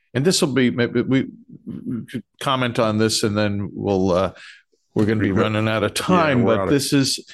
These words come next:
Speaker 1: this has to do with, here's the headline. It's by a piece by Francis Sem-, Sempa. "Air Force drag queen show betrays the military's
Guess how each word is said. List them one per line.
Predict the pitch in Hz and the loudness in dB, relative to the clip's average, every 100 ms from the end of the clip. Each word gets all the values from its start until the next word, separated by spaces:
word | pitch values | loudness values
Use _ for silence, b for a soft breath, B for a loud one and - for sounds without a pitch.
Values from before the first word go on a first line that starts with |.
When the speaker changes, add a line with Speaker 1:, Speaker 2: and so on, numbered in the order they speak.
| B B | B B
Speaker 1:
this | 170 185 | 0 0
has | 190 170 - | 0 0 0
to | 156 | -2
do | 135 139 135 | 2 4 4
with, | 127 117 117 - _ _ | 4 2 0 -14 _ _
here's | 196 220 | -2 2
the | 202 | 2
headline. | 175 202 160 98 104 | 2 0 0 0 0
It's | 117 | -2
by | 143 | -2
a | 120 | -2
piece | - - 120 | -6 -2 -2
by | - 123 | -2 -4
Francis | - 131 131 113 - - | -2 -2 -2 -2 -4 0
Sem-, | 117 - 117 | -2 -2 -6
Sempa. | - - 147 147 - 82 B B B B | -4 -2 -2 -2 -2 -4 B B B B
"Air | 135 180 185 | 0 0 0
Force | - 175 175 160 - - - - _ b b b - | 2 2 4 2 -2 -4 -8 -14 _ b b b -6
drag | 127 139 170 170 147 | 0 2 2 2 -2
queen | - 156 143 | -2 0 0
show | 131 - 135 135 | 0 2 4 4
betrays | 123 123 - 131 135 135 | 2 -2 0 0 0 0
the | 120 | 0
military's | 123 127 127 127 113 110 110 107 | 2 2 0 0 0 2 2 -2